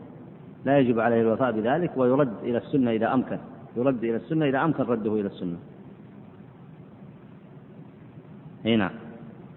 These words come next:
طيب، اقرأ بارك الله.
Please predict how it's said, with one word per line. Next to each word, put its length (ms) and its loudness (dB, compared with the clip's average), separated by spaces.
طيب، 200 2
اقرأ 220 2
بارك 240 2
الله. 220 0